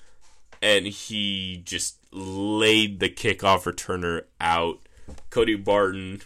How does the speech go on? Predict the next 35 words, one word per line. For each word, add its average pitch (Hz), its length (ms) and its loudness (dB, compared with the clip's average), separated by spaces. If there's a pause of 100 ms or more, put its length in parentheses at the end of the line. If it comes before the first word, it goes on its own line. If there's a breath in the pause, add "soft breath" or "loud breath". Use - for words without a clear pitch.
love 101 400 2
him, 104 320 0
love 98 220 0
the 98 60 -4
special 101 340 -2
teams 98 640 -2
nature, 101 600 2
that 92 200 -2
mindset. 95 720 -2 (640 soft breath)
Uh, 90 260 2
so, 92 280 -2
I 98 40 0
mean, 104 180 -2
he'll 123 200 0
be 131 260 0
on 127 200 2
the 98 60 -2
field 107 520 -4 (140)
this 87 320 -6
game, 92 340 0
so 85 300 -4 (520 soft breath)
keep 127 180 -2
an 113 60 -8
eye 113 140 0
out 104 120 2
for 113 180 -2
Cody 110 280 0
Barton. 98 480 2
He's 95 260 -6
fantastic. 98 600 -2
He's 90 160 -6
so 95 160 0
fun 90 240 -6
to 90 80 -4
watch 90 580 -2